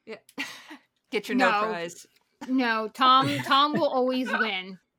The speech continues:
Speaker 2: The guy's a walking encyclopedia of Marvel history. Like, he will always win.
Speaker 1: And, uh, if you go through, please find the Mojo Jojo cameo.
Speaker 3: Was that, like, page, I, I think, I think if you read it digitally, it's, like, page twenty-three,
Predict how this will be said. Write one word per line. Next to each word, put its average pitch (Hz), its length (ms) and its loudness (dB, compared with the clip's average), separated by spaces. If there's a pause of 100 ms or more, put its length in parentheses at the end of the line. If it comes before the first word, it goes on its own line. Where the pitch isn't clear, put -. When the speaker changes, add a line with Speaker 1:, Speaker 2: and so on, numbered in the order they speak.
(160)
Speaker 2:
The 233 60 -8
guy's 254 260 0
a 262 80 -2
walking 240 440 -2
encyclopedia 226 880 -6
of 185 120 -12
Marvel 208 340 -6
history. 196 540 -12
Like, 202 260 -8
he 233 120 -6
will 220 100 -6
always 214 380 -8
win. 190 320 -12 (840)
Speaker 1:
And, 180 220 -8
uh, 180 220 -2 (420)
if 208 180 -6
you 240 100 -6
go 226 180 -4
through, 226 500 -6 (1000)
please 233 380 -10
find 196 680 -4
the 165 80 -10
Mojo 180 340 -2
Jojo 170 320 -6
cameo. 143 420 -10 (360)
Speaker 3:
Was 143 140 -6
that, 151 180 0
like, 135 240 0
page, 151 340 -2
I, 143 140 -2 (100)
I 139 80 -2
think, 170 460 -4
I 139 80 -6
think 156 220 -6
if 156 100 -6
you 160 100 -4
read 143 200 -2
it 123 100 -8
digitally, 131 520 -4
it's, 110 120 -8
like, 113 160 -8
page 113 260 -6
twenty-three, 120 1200 -6